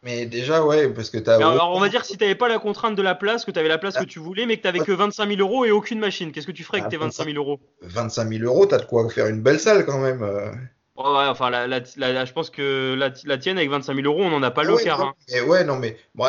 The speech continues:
Speaker 1: non, mais déjà, la, la base, c'est un, un... Maintenant, il y en a des très beaux, des, des, des racks à squat.
Speaker 2: Ouais.
Speaker 1: Maintenant, avec des beaux racks à squat du genre Rogue ou, euh, euh, ou compagnie, euh, tu peux dé-,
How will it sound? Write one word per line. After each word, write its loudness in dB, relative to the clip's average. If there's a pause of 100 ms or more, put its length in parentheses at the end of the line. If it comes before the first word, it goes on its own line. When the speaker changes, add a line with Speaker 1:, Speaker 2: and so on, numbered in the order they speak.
Speaker 1:
non, 2
mais 2
déjà, 4
la, 2
la 0
base, 2
c'est -6
un, -8 (100)
un... -8
Maintenant, -2
il 0
y -2
en -4
a 2
des -4
très 0
beaux, 2
des, 2
des, -2
des -2
racks 2
à 4
squat. 0 (300)
Speaker 2:
Ouais. -4 (220)
Speaker 1:
Maintenant, 0
avec 2
des 0
beaux 0
racks 0
à 4
squat 0
du -6
genre -2
Rogue 2
ou, -2
euh, -4 (1400)
euh, -6
ou -8
compagnie, 2
euh, 6
tu -8
peux -2
dé-, 2